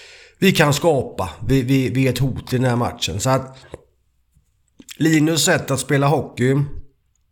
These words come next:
jag vill hävda att det är viktigt och att det är bra och att vi kanske inte riktigt har talat nog om honom. Eh, bara för det så, så är han väl kass borta mot Skellefteå idag.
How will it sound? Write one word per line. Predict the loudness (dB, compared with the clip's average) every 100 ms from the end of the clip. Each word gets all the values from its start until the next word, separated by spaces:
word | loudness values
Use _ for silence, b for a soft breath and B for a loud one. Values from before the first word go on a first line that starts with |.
| _ _ -10
jag | -4
vill | 0 2
hävda | 2 0
att | -2
det | -2
är | -2 0 -2
viktigt | -4 -6 -8 -8 -8
och | -10 -10 -12 -16 -8
att | -8 -2
det |
är | -2 -2
bra | -2 0
och | 0 -2
att | -4 -6
vi |
kanske | -4 -2 -2
inte | -2 0 -2
riktigt | -2 -4 -4
har | -2
talat | 0 0 0 -2
nog | -4 -2 -2
om | 0
honom. | -2 -4 -10 -14 B B B B B
Eh, | -6 -2 -2 -2
bara | 0 0 2
för | 2
det | 2 0
så, | 0 0 0 -2
så | -2
är | 0
han | 0
väl | -2
kass | -2 -2 -2 -6 -6
borta | -6 -4
mot | -4 -2
Skellefteå | 0 0 -2 -2 0
idag. | 0 -2